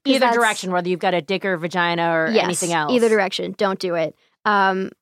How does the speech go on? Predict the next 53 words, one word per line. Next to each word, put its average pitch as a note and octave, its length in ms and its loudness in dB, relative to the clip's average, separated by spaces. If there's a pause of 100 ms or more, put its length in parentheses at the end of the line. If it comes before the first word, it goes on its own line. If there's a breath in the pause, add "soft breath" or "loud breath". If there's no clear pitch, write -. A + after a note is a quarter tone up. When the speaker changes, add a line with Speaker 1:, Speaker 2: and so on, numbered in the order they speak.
Speaker 1:
and, B3 240 2
like, C4+ 180 2
even E4 240 4
be D#4+ 100 2
careful C4+ 300 2
making A3+ 300 2
out A#3 100 2
with G#3+ 100 -2
them F#3 200 -6
because F#3+ 280 -4
you G3 120 -4
can G3+ 200 0
get, F3+ 400 0 (220)
you G#3 160 -2
can A3 140 -2
have F#3+ 200 0
oral F#3 240 2
herpes F#3+ 300 -2
transmitted F#3 640 0 (100)
through F3+ 120 -4
Speaker 2:
Yeah. C#3+ 80 0
Speaker 1:
kissing D#3+ 340 -2
to D3+ 380 -6
your G#3 100 0
mouth. G3 320 0 (300 soft breath)
And B3 160 0
people D#4 280 2
don't D#4 300 2
really C#4+ 260 2
think C4 200 0
of B3 100 0
cold A#3+ 220 -4
sores A3 280 0
as G#3 260 -2
herpes, - 440 -8
but G#3 180 -10
that G#3+ 160 2
is G#3+ 140 0
literally A3 380 2
Speaker 2:
Clarity. F3+ 400 2
Speaker 1:
what E3+ 80 -8
herpes - 200 -12
is. - 80 -20 (220)
Speaker 2:
Cold C#4+ 260 0
sores C#4 260 2
are A3 300 2
on G#3 340 2
the F#3 140 -2
lips, E3+ 500 -4
not, F#3 280 2
like, F#3 160 2
Speaker 1:
Yes. - 260 -8
Speaker 2:
gums, F3 640 0